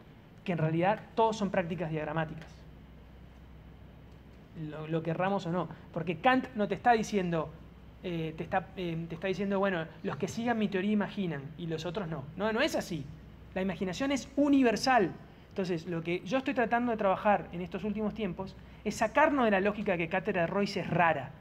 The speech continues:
No, señores, esto es universal. Lo que ustedes aprenden acá es universal. No es que nosotros queremos o nos gusta.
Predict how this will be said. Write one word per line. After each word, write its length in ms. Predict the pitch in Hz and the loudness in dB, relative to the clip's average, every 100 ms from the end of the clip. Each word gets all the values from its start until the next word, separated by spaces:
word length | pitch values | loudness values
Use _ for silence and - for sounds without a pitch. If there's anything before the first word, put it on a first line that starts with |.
| - - - | -20 -10 -4
No, 120 | 247 | -2
señores, 440 | 214 214 196 - | 0 0 0 -2
esto 200 | 196 233 | -4 -4
es 120 | 214 - | -4 4
universal. 920 | 285 294 277 254 220 - 254 220 156 - - - - | 6 8 8 8 4 4 4 6 4 -2 -16 -18 -6
Lo 100 | 170 | -2
que 60 | |
ustedes 320 | 165 269 294 226 | 0 2 4 4
aprenden 400 | 202 247 240 190 | 4 4 4 2
acá 300 | 175 262 285 | 6 4 4
es 220 | 214 - 269 | 0 0 6
universal. 800 | 285 277 247 202 - 226 180 135 - - - - - - - | 8 10 8 4 4 4 4 0 -12 -20 -20 -20 -20 -18 0
No 80 | 262 | 2
es 80 | 269 | 4
que 120 | 220 | 2
nosotros 360 | 196 214 220 | 2 0 -2
queremos 480 | - 190 220 233 214 | 0 4 4 4 0
o 40 | 180 | -2
nos 140 | 165 | 0
gusta. 340 | 190 160 151 | 0 -2 -6